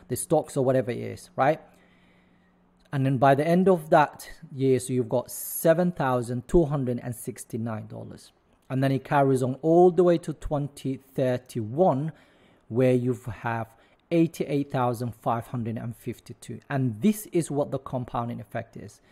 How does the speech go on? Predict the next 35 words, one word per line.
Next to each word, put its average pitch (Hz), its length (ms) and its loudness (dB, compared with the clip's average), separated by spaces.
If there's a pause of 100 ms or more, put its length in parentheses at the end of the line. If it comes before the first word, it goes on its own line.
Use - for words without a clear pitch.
(300)
okay? 143 260 0 (260)
Every 165 300 -2
single 185 400 2
year, 131 240 0
because 175 480 0
of 170 100 -4
that 160 180 2
interest 156 400 -6
you're 131 140 -4
earning, 127 240 -2
because 127 320 -4
of 135 100 -10
that 135 140 -4
seven 165 400 0
percent. - 400 -6 (280)
Imagine 185 460 4
if 196 120 2
you're 190 100 8
like 175 220 6
Warren 156 260 8
Buffett 139 320 0
and 127 100 -4
you're 135 140 -2
actually 139 280 -4
getting, 135 200 -4
like, 127 260 -4
twenty-one 131 680 0
percent 120 420 -6 (120)
<laughs> - 200 -20
ev-, 139 240 0
on 139 180 0
your 127 340 4 (220)
money 127 260 2
every 120 200 -2
single, 113 340 -8